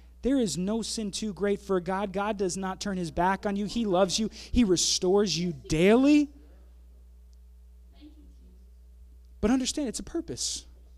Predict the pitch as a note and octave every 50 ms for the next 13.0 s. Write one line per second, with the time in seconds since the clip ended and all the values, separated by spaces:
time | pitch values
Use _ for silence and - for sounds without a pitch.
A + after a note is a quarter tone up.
0 | - - - - - - F#3+ - - - D4 B3+ A3+ G3 - A3+ G#3+ F3+ A#3+ B3+
1 | A3+ A3 A3 A#3 C4 B3+ - - E3 C3 B2+ - - - - - A3 D#4+ D#4 D#4
2 | C#4 F3+ - - - - - - - - - - - A3 B3 D4+ D#4 D4 B3 E3
3 | B2+ A2 - - - - - E4 E4+ - - - - - - - - - - -
4 | - - - - - - - B3 - - C4 B3 F3 F#3 G3+ C#4 D#4 E4+ E4 D4
5 | B3+ A#3 B3 B3 B3+ B3 A#3 A#3+ A#3 A#3 B3+ C4+ - A#3+ C#4+ D#4+ F#4 E4 B3+ -
6 | - - G3 F#3 F#3 G3 G3+ - - - - - - B3 A#3 - - C4+ C4+ C4
7 | C4 - G3+ G3 A3+ A3 G#3+ G#3+ G3+ - - - - G#3 G3+ A3 A3+ A3+ A3 B3
8 | A#3 G#3+ G#3 A#3+ B3 A#3 B3+ A#3+ A3 A3+ B3+ B3+ A#3+ A3+ B3+ - - G#3 C4+ C4+
9 | B3+ C4 A#3 A3+ G3+ - - A#3+ A#3 A#3+ C4 - - B3+ B3 A#3+ A#3 A3+ G#3+ G#3
10 | A#3+ A#3+ A#3+ A#3+ A#3+ G#3+ A#3 G3+ - C4 A#3+ G#3 F#3+ A#3 - - C4 C#4 D4 C#4+
11 | A#3+ A3 G3 F3+ F3+ F#3+ G3 G#3+ G3+ - A3+ A#3+ G#3+ A3+ A3+ A#3 A#3 A3+ A3 A3
12 | - - A#3+ A#3 A3+ - - - D#4+ E4+ E4+ D4+ E3+ C#3 A2+ G#2+ - - - -